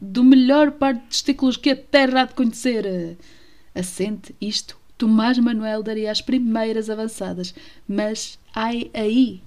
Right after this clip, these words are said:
mais tato, admitindo realmente, vinha um filho. Quem lhe garantia a ele?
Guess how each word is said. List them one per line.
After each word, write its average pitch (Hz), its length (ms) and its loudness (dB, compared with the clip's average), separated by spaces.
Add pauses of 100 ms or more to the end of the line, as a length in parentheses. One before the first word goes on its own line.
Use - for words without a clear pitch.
mais 202 280 -4
tato, 185 400 -10 (300)
admitindo 226 600 0
realmente, 208 580 -4 (160)
vinha 180 180 -6
um 220 40 -6
filho. 180 380 -6 (460)
Quem 262 220 8
lhe 254 140 6
garantia 247 400 0
a 226 40 -4
ele? 175 380 -4